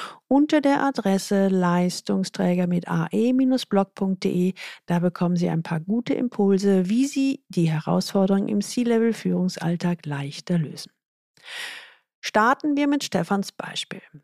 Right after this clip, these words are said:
Mein Klient Stefan, ein Informatiker, Mitte vierzig, ist kurz davor, die Rolle als dritter Geschäftsführer an der Spitze eines Tochterunternehmens anzutreten. Seine Aufgabe, er soll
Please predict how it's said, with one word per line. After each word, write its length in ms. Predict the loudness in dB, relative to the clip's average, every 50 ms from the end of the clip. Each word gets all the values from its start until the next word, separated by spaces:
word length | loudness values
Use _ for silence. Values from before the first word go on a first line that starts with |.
| _ _ _ _ _ _ _ _ -10
Mein 220 | -6 -6 -6 -4
Klient 400 | -2 0 2 4 4 2 2 0
Stefan, 500 | 0 2 2 2 2 2 2 2 2 0
ein 160 | 0 -2 -2
Informatiker, 840 | 0 -2 -2 -2 0 0 2 4 4 2 2 0 -4 -4 0 0 2 2
Mitte 300 | 2 2 2 2 -2 -4
vierzig, 540 | -2 0 2 2 2 2 2 0 -2 -2 -2
ist 180 | -4 -8 -8 -2
kurz 300 | 0 2 2 2 0 0
davor, 480 | 0 0 0 0 0 2 2 2 2
die 120 | 2 0 -2
Rolle 400 | 0 2 2 2 4 2 2 0
als 280 | 0 -4 -4 -6 -4 -2
dritter 480 | 0 2 4 2 2 2 0 0 0
Geschäftsführer 920 | 0 0 -2 0 2 2 2 2 0 -6 -8 -4 -2 0 2 2 2 0 0 -4 -10 -14 -14 -16 -18 -12 _
an 200 | 0 2 4 4
der 120 | 4 4 2
Spitze 560 | 2 0 -2 -2 -2 -2 -2 -4 -4 -2 -2
eines 380 | -2 -2 -2 -2 -4 -6 -4 -2
Tochterunternehmens 1040 | -2 -2 -2 -4 -4 -4 -4 -2 -2 -2 0 0 0 2 2 2 2 0 0 -2
anzutreten. 920 | -6 -12 -12 -12 -12 -12 -12 -14 -14 -14 -12 -12 -12 -12 _ -16 -18 -18 -20 _ _ _ _ _ -20 -20 -20 -20 -20 -20 -20 _ _
Seine 360 | -2 2 2 4 4 4 4
Aufgabe, 680 | 2 2 2 0 0 -2 0 0 2 2 2 2 0 0
er 160 | 0 -2 0
soll 280 | 2 2 2 2 2